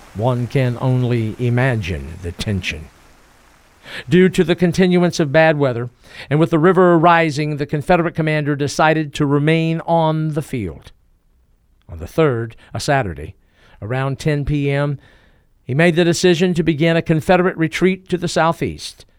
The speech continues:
to Tullahoma, in a driving cold rain. He left the town and the battlefield to Rosecrans and his Army of the Cumberland. For his two days of battle at Murfreesboro,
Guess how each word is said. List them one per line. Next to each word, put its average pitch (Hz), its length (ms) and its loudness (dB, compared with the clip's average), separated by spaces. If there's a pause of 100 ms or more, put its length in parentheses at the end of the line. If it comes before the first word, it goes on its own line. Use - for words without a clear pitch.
(300)
to 160 80 -4
Tullahoma, 165 760 0 (680)
in 120 140 -6
a 107 80 -6
driving 123 800 -4
cold 120 580 -4
rain. 82 540 -8 (840)
He 147 80 4
left 196 260 4
the 202 100 2
town 190 500 2
and 175 100 0
the 156 80 -2
battlefield 165 720 2
to 175 80 0
Rosecrans 110 840 -2
and 113 160 -4
his 120 180 -4
Army 139 480 -4
of 127 360 -4
the 135 100 -6
Cumberland. 95 560 -8 (920)
For 90 160 -16
his 107 180 -10
two 170 260 4
days 156 360 2
of 139 140 -4
battle 151 360 2
at 147 100 -6
Murfreesboro, 147 760 -2